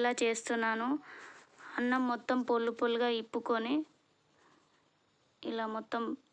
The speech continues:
బాగా పిసికి ఇందులో గ్లాస్ వాటర్ పోయాలి. అన్నం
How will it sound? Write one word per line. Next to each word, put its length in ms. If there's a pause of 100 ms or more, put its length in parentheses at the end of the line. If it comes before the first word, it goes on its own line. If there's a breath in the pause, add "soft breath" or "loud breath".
(200)
బాగా 380 (120)
పిసికి 380 (3500 loud breath)
ఇందులో 320 (380)
గ్లాస్ 360 (160)
వాటర్ 340 (300)
పోయాలి. 520 (680 loud breath)
అన్నం 240